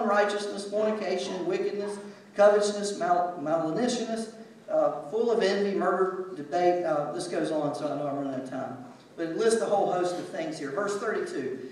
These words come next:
"And knowing the judgment of God, that they which commit such things are worthy of death, not only do the same, but have pleasure in them that do them." So they're saying that not only are you doing it, but you have, take pleasure in others doing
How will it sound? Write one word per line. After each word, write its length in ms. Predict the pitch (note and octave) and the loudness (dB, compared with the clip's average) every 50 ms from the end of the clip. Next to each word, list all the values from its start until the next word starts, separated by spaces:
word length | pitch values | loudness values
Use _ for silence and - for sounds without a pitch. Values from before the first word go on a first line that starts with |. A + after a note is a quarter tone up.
| - - - | -16 -12 -4
"And 160 | F3 F3+ F3+ | -2 0 2
knowing 320 | - A#3 C4 C4+ C4 C4 C4 | 4 6 6 6 8 6 6
the 140 | - G#3+ G#3 | 4 4 2
judgment 420 | A3+ A#3 A#3 A#3 A#3 A3+ G#3+ - | 4 4 4 2 2 2 0 0
of 140 | - - - | -2 0 2
God, 580 | C#3 D3+ D3 D3 D3 D3+ D3 - - - - - - - | 4 6 6 6 6 4 2 0 -4 -6 -12 -14 -12 -4
that 220 | - F3 D#3 - - | 0 2 2 4 4
they 260 | G3+ A3 A#3 A#3 A3 | 4 4 4 4 2
which 240 | F#3 - - - F3+ | 0 0 -2 -2 -4
commit 320 | E3 D#3+ A3 B3+ A#3+ - | -2 0 2 2 2 2
such 320 | - G3+ F#3+ - - - | 0 0 0 -2 -2 -4
things 480 | - - D#3+ D3+ D3 D3+ - - - - - - | -6 -4 -2 -2 -2 -2 -4 -4 -6 -6 0 4
are 240 | D#3 D#3 D3+ D3+ | 4 4 4 6
worthy 440 | - F#3 G3+ G#3+ G#3+ G#3+ A3 - B3 | 4 6 6 8 6 6 4 2 2
of 280 | A3 G#3 A3 G#3+ G#3+ G#3+ | 4 4 4 4 2 2
death, 460 | G3 F#3 D#4+ - - - - - - - - - - - - - - - - - - - - - - | 4 4 4 4 2 -2 -6 -10 -12 -16 -18 -18 -20 -20 -20 -20 -20 -20 -20 -20 -20 -20 -20 -8 0
not 260 | - E3+ E3+ - F3 | 4 4 4 4 4
only 300 | G3 A3+ C4+ C#4+ C#4 C4+ C4 | 4 4 4 4 4 2 2
do 160 | C4 B3 - | 0 0 0
the 100 | G#3+ G#3 | 0 0
same, 560 | G3+ - - C#4 B3+ G#3+ E3 D#3 D#3 E3 D#3+ | 0 0 0 0 2 2 2 2 0 0 0
but 160 | - F#3+ - - | 2 2 2 2
have 260 | F#3+ F#3+ F#3+ - - | 2 0 -2 -2 -2
pleasure 440 | - A#3 A#3+ A#3+ A#3 A#3 A3+ G#3 G#3 | 2 4 6 6 6 4 2 0 0
in 320 | - B3 B3+ - - - | 2 2 2 4 4 4
them 300 | E3 D#3+ E3 E3+ E3+ E3+ | 4 4 4 2 2 2
that 260 | G3+ G#3 G3+ - - | 2 2 2 2 -2
do 200 | A#3 C4 C#4+ C#4 | 0 0 0 0
them." 260 | - - C3+ C3 - | 0 -2 -2 -2 -2
So 100 | - E3 | -4 -4
they're 120 | D#3+ D#3+ E3 | -6 -6 -8
saying 280 | E3 F#3+ F#3 F#3 F#3 F3+ | -8 -6 -6 -6 -6 -6
that 100 | F3 - - - - - - - - | -8 -10 -12 -14 -18 -20 -16 -8 -4
not 160 | F3+ F#3+ F#3+ | -2 0 2
only 260 | - A#3 A3+ A3 G3+ | 2 2 2 0 -2
are 140 | F#3+ F#3+ F#3 | -2 -4 -4
you 140 | A#3 - - | -4 -6 -6
doing 200 | F#3+ F3+ E3+ F3 | -4 -4 -4 -4
it, 120 | F#3 - | -4 -6
but 140 | - - - | -6 -8 -8
you 100 | G3 F#3+ | -6 -2
have, 260 | G3 F#3+ F#3+ - - | 0 0 0 -2 -2
take 240 | - F#3+ F#3 F#3+ - | -4 -4 -4 -4 -2
pleasure 340 | - G3+ G#3 G3+ G3+ G#3 G3+ | 0 0 2 2 0 0 0
in 80 | G3 | 0
others 280 | G#3+ A3+ - - - - | 0 0 -2 -2 -6 -6
doing 200 | - - - | -8 -10 -10